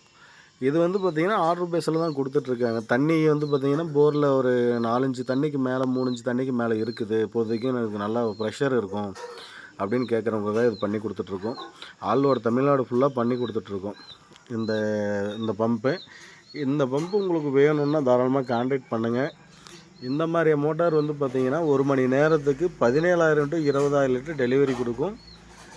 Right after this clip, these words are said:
அதனால, பம்பு நம்மளுக்கு இது வேணும்னு ஆசைப்பட்டுட்டு தண்ணி கம்மியா இருக்கிறவங்களும் இதை போட்டு நஷ்டப்படாதீங்க.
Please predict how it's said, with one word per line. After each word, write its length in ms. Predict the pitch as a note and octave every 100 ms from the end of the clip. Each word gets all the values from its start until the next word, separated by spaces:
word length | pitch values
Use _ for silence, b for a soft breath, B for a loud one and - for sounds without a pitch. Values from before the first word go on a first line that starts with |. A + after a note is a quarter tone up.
| -
அதனால, 420 | A#2 B2+ D3 F#3 G#3 C#3 A2+ G#2+ G#2+ G#2 A2+ G#2+ - -
பம்பு 320 | D#3 F#3+ G3+
நம்மளுக்கு 420 | F#3+ F3 D#3+ D3+
இது 40 | C#3+
வேணும்னு 420 | D#3+ F#3 G3 F#3+
ஆசைப்பட்டுட்டு 800 | D#3+ D3+ E3+ D#3+ D3+ D3+ F#3+ F#3
தண்ணி 300 | D3 F3+ F#3
கம்மியா 360 | D3+ E3+ F#3
இருக்கிறவங்களும் 440 | F3 D#3 D3+ D#3+ E3+
இதை 120 | C#3
போட்டு 440 | C3 C#3 D#3 G#3+ - - _ _ -
நஷ்டப்படாதீங்க. 800 | A#2+ A#2 C#3 C3 A#2 A#2+ C#3